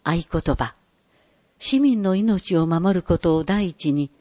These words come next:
空振りを恐れずに少しでも早めに、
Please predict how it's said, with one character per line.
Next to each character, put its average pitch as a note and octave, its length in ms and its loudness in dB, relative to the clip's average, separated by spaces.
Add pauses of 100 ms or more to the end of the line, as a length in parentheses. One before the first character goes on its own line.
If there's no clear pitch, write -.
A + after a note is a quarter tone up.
(400)
空 G#3+ 260 0
振 A3+ 140 0
り G#3+ 180 2
を G3+ 220 4
恐 G3+ 260 4
れ A3 120 6
ず F#3 140 -2
に E3+ 180 0
少 - 260 -4
し - 180 -6
で E3 140 0
も C#3+ 100 -2
早 D#3+ 320 -2
め F3 140 0
に、 E3 240 -6